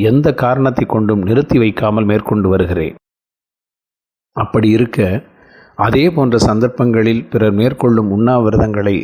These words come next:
நான் தடுப்பது எப்படி? மிகச்சிறந்த காரியங்களையும் தவறாக உபயோகித்து விடலாம் என்பது யாவரும் அறிந்ததே. இது தினந்தோறும் நிகழ்கின்ற விஷயமாகவே இருக்கிறது என்று கூறி முடிக்கிறார். இது உண்ணாவிரதத்திற்கு மட்டுமல்ல,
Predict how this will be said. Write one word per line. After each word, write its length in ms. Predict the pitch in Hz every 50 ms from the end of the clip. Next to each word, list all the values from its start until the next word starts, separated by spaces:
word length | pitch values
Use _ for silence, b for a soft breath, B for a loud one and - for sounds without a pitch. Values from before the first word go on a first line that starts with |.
| - - -
நான் 240 | 104 98 98 95 95
தடுப்பது 420 | 95 101 127 147 - - 131 120
எப்படி? 340 | 117 104 - - 110 113 117 120 - - - b b b b b b b b b b b
மிகச்சிறந்த 600 | 113 113 127 147 143 - - 151 160 160 170 175 175
காரியங்களையும் 760 | 170 - 123 127 135 131 127 127 120 120 120 117 117 110 101 90 -
தவறாக 420 | - - 107 117 127 147 143 135 135
உபயோகித்து 600 | 139 120 113 117 123 123 113 120 123 117 - 113
விடலாம் 440 | 107 113 117 117 127 131 135 151 147
என்பது 360 | 123 110 107 107 110 107 107 104 92
யாவரும் 440 | 95 98 110 117 127 127 127 123 113
அறிந்ததே. 460 | 101 104 101 104 104 98 92 104 101 - - - _ b b b b b b b b b b _
இது 160 | 139 127 123 123
தினந்தோறும் 600 | 117 127 123 139 143 147 143 143 151 156 160 151
நிகழ்கின்ற 480 | 127 110 127 123 123 117 120 117 110 113
விஷயமாகவே 640 | 107 107 104 - 143 147 143 135 127 127 131 131 135 127
இருக்கிறது 500 | 120 113 117 110 - 127 117 - 120 113 104
என்று 200 | 107 107 110 110
கூறி 200 | - 131 127 120
முடிக்கிறார். 540 | 107 110 107 107 101 - 107 104 101 - - - - - _ _ _ _ _ _ _ _ _ _ _ _ _ _ _ _ _ _ _ _ _ _ _ _ _ _ -
இது 240 | 117 113 110 104 98 92 101 - - - _ -
உண்ணாவிரதத்திற்கு 920 | 120 110 113 135 165 185 175 147 123 127 120 107 - - - - - - 95
மட்டுமல்ல, 580 | 92 90 85 - - 117 110 95 82 85 90